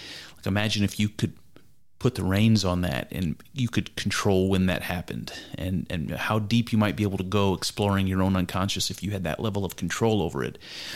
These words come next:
Um, so I, I bring all that up about Carl Jung only because this dialogue, Ion,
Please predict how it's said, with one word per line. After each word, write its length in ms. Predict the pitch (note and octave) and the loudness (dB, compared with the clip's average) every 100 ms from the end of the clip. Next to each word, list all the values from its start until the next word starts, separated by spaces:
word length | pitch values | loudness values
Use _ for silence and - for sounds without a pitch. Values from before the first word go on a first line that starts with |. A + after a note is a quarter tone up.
| - - - - | -12 -16 -10 -2
Um, 320 | F#2 F2+ F2 | 0 0 -2
so 300 | - E2+ D#2+ - - - - | 0 0 -2 -8 -16 -10 -4
I, 160 | C3 - | -2 0
I 80 | A2 | 0
bring 220 | C#3 D#3 | 2 4
all 100 | A#2+ | 4
that 140 | G#2 | 4
up 120 | G#2 G#2 | 2 2
about 260 | F#2 E2 | 0 0
Carl 180 | - F2+ | 2 4
Jung 240 | G#2 G#2+ | 4 6
only 160 | F#2+ F#2+ | 4 4
because 580 | F2 - F2+ F2 - - - - - - - - - - - - - | 0 0 0 0 -2 -6 -20 -20 -20 -20 -20 -20 -20 -20 -16 -12 -6
this 360 | G2+ A2 - | 0 0 0
dialogue, 520 | - G#2 G2+ F2+ F2 - | 0 0 0 0 -2 -4
Ion, 500 | F#2+ G2 E2 D2+ | -2 0 0 -2